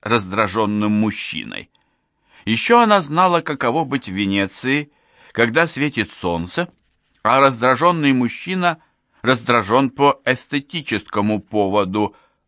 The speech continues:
а не... Кстати, а почему, собственно, раздражен Грейтон?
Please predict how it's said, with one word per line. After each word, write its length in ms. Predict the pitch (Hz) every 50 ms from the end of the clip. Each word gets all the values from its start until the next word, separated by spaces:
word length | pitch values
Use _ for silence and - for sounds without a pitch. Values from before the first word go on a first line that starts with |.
| _ -
а 220 | 113 110 113 110
не... 440 | 104 107 104 107 110 110 110 107 107 _ _ _ _ _ _ _ _ _ _ _ _ _ _ _ _ _ _ _ _ _
Кстати, 580 | - - - - 113 101 - - 95 90 80 - _ _ _ _ _ _ _ _ -
а 100 | 113 117
почему, 320 | 156 151 - 175 180 165
собственно, 840 | - 156 143 127 - - - 131 127 123 123 123 123 123 120 - _ _ _ -
раздражен 760 | 113 131 123 95 90 110 120 120 110 107 123 117 107 101 98
Грейтон? 560 | 127 131 110 87 76 - - - 50 50